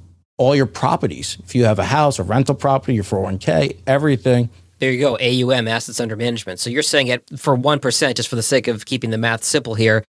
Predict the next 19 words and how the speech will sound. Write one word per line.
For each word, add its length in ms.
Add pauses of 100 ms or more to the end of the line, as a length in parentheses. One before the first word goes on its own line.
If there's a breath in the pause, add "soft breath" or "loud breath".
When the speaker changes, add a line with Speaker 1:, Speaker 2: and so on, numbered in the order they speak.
(240)
Speaker 2:
if 120
you've 100
got 100
a 40
hundred 280
thousand 300
dollars 300
in 80
assets, 440
you're 100
gonna 140
pay 160
them 120
a 40
thousand 340
dollars 640
to 80
manage 320
that. 280